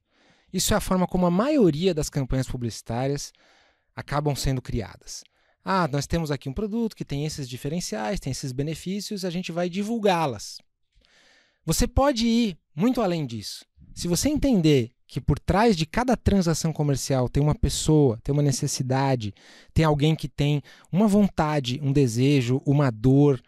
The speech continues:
uma necessidade, e você mudar,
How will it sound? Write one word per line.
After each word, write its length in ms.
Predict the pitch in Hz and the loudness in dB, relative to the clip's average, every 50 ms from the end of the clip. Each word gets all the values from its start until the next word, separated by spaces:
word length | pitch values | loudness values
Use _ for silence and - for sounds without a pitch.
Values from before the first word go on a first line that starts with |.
| _ _ _ _ _ _ _ _ | _ _ _ _ _ _ _ _
uma 420 | 147 135 147 147 147 147 143 139 135 | -2 0 2 2 2 2 2 2 2
necessidade, 960 | 139 143 - - 170 156 - - 135 120 135 151 156 151 131 107 101 98 107 - _ _ _ _ _ _ _ _ _ _ _ _ _ _ _ _ _ _ _ _ _ _ _ _ | 2 2 0 0 -2 -2 -2 -4 -4 -2 -2 0 0 0 -2 -4 -8 -12 -14 -18 _ _ _ _ _ _ _ _ _ _ _ _ _ _ _ _ _ _ _ _ _ _ _ _
e 80 | - 131 | -4 -2
você 280 | 139 147 - - 185 | 0 0 2 2 2
mudar, 640 | 190 196 196 170 135 131 160 165 190 196 165 123 | 2 2 2 0 0 0 2 2 2 2 0 -2